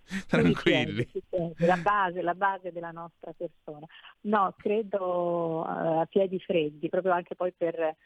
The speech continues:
Speaker 1: per sottolineare quello che ti ho detto prima, per, per tessere l'elogio del freddo, perché tutto ciò che è freddo, come insegnava il vecchio McLuhan, richiama, no,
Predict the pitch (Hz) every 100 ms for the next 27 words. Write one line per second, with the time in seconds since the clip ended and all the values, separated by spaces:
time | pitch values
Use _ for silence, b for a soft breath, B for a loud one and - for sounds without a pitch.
0 | b - 196 - - 185 175 175 180 175
1 | 160 160 - 170 170 - 175 - 180 175
2 | 160 170 - 165 - 175 - 170 165 170
3 | 175 175 175 170 175 - - 165 151 -
4 | 160 165 - - 202 185 - 175 - 180
5 | - - 170 160 156 - 170 b b b
6 | b _ _ - 170 151 147 - 160 170
7 | 175 156 151 151 165 - 165 180 185 -
8 | 165 156 151 151 160 185 165 175 151 156
9 | 151 143 160 170 160